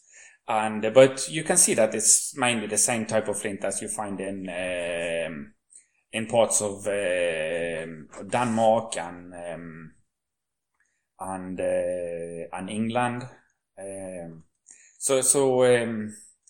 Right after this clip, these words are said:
but, but you find a wide variety of, uh, flint pieces, uh, from the glass-like Sannonian flint to this very grey and opaque and coarse-grained, um,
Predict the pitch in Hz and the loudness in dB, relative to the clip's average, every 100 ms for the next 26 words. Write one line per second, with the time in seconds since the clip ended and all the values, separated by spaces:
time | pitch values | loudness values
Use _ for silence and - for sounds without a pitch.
0 | - - 185 185 190 208 214 190 160 170 | -20 2 2 4 2 4 4 4 8 10
1 | 147 107 104 107 104 98 - 98 95 98 | 10 6 4 6 4 2 -4 -6 -6 -4
2 | 101 90 90 87 90 - 98 92 92 92 | -4 -2 -2 -2 -2 -4 -4 -8 -10 -10
3 | 87 - 87 - 95 92 90 87 - 101 | -4 -4 0 0 0 -4 -6 -6 -6 -6
4 | 95 98 98 98 98 113 107 101 - - | -8 -12 -10 -8 -4 0 2 2 0 0
5 | 90 - - 104 95 101 92 92 90 101 | -6 -6 -6 -6 -10 -10 -10 -8 -10 -10
6 | 92 92 92 - 87 - - - - _ | -10 -10 -12 -14 -12 -8 -6 -6 -10 _
7 | _ _ - 98 92 92 90 - - 107 | _ _ -6 -4 -4 -6 -10 -14 -18 -2
8 | 107 98 95 98 85 90 87 - 95 90 | 0 0 -2 -4 -6 -8 -8 -2 0 -2
9 | - 87 90 92 - 101 98 - 92 92 | -4 -12 -12 -16 -8 -4 -4 -4 -8 -10
10 | 95 92 87 92 92 90 90 90 87 82 | -10 -10 -6 -4 -2 -2 -2 -4 -8 -12